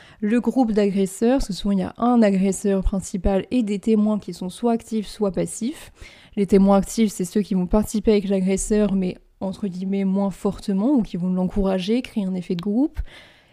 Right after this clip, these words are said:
Et les témoins passifs, c'est ceux qui vont regarder sans rien dire.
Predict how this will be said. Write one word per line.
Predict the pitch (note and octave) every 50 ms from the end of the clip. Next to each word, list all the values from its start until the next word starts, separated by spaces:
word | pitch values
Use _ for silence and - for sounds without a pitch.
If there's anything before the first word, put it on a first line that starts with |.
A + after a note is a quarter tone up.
| _ -
Et | A3+ A#3 B3+ C4
les | A#3 G#3+ G3+
témoins | - A3 G#3 G3+ G3+ G#3 G#3 G3+
passifs, | - - B3+ C4+ - - - G#3 A#3 A3+
c'est | - - G#3
ceux | F#3 - A3+ A3+
qui | - - F#3+
vont | F#3 F#3 F#3+
regarder | F3 G#3+ B3 A#3 A3+ G#3 G3 G3 F#3 G3+ A3 A#3+ C4 C4+
sans | - - - A#3
rien | A3 A3 G#3+ G#3 F#3+
dire. | F#3 F3 F#3 E3+ F3+